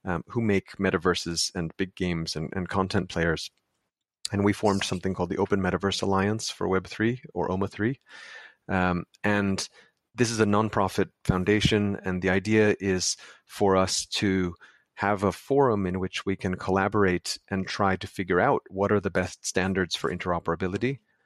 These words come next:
Now, it comes from a very simple grassroots need, uh, and desire to say, "Look, you know, we have all these great projects now, and we have most of the users in the space. How do we get our stuff to work together first? And then we can open source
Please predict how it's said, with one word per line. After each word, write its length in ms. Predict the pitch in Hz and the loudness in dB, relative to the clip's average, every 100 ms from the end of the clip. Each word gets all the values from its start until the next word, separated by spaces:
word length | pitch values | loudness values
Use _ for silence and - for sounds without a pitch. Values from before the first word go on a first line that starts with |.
| _ _ - | _ _ 0
Now, 60 | |
it 100 | 101 | 2
comes 300 | - 135 131 | 2 0 0
from 240 | - 117 104 | 0 0 2
a 80 | |
very 200 | 95 98 | 4 2
simple 400 | 95 117 110 107 | 2 -2 0 0
grassroots 640 | 98 95 92 - 98 92 - | 2 2 0 -2 -4 -4 -4
need, 380 | 101 107 87 - - _ - | -2 -2 -4 -12 -20 _ -6
uh, 180 | 95 92 | -2 -2
and 160 | - 98 | -2 -4
desire 560 | - 95 90 95 110 87 | -2 0 2 4 4 4
to 160 | - | -2
say, 160 | - 98 | -2 2
"Look, 260 | 135 - - | 2 -2 -4
you 80 | 104 | -2
know, 100 | 92 | 0
we 200 | 92 139 | 2 2
have 120 | 101 | 4
all 120 | 98 | 2
these 140 | 95 87 | 0 0
great 260 | 104 98 | 0 2
projects 480 | - 104 110 98 - | 2 2 2 0 -2
now, 260 | 92 92 101 | 0 0 0
and 120 | 95 | -2
we 80 | 90 | -4
have 120 | 90 | -2
most 260 | 104 110 | -4 -4
of 60 | 110 | -4
the 80 | 101 | -4
users 420 | 98 104 113 101 | -2 0 0 0
in 60 | 104 | -2
the 80 | |
space. 440 | 101 - 98 104 - _ _ | -2 2 2 2 -4 _ _
How 100 | 120 | -4
do 80 | |
we 80 | 131 | 0
get 160 | 123 110 - | 0 0 0
our 220 | 95 98 | 0 0
stuff 420 | - 80 - - - | 0 -2 -2 -10 -8
to 80 | 98 | -2
work 260 | 90 87 | 0 -2
together 460 | - 92 90 85 76 _ _ - | -2 0 0 0 -2 _ _ -12
first? 520 | - 101 90 - - - - _ | 0 0 0 -4 -8 -20 -20 _
And 200 | 98 101 | -4 0
then 380 | 104 104 104 95 - - - | 2 4 2 -2 -6 -10 -2
we 100 | 107 | 0
can 180 | 110 98 | 0 2
open 240 | 113 117 | 2 2
source 540 | 101 113 107 90 - | 0 4 4 4 -2